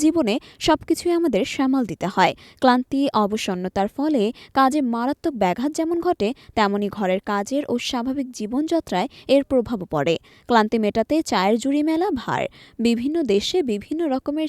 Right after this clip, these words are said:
চা খাওয়ার চল রয়েছে। শুধু ক্লান্তি দূর করা নয়, ত্বক এবং স্বাস্থ্যোজ্জ্বল চুলের জন্যও অনেক মানুষ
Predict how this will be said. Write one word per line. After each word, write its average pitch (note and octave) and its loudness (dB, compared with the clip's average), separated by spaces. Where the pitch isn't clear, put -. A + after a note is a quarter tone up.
চা A3 -2
খাওয়ার A#3+ -4
চল C4 -2
রয়েছে। B2+ 0
শুধু A#3+ -2
ক্লান্তি A#3+ 0
দূর C#4+ 0
করা D#4 0
নয়, F#3 0
ত্বক C4+ 4
এবং E4 -2
স্বাস্থ্যোজ্জ্বল D4+ -4
চুলের F3+ 0
জন্যও G3+ -2
অনেক A3+ -2
মানুষ C4 -4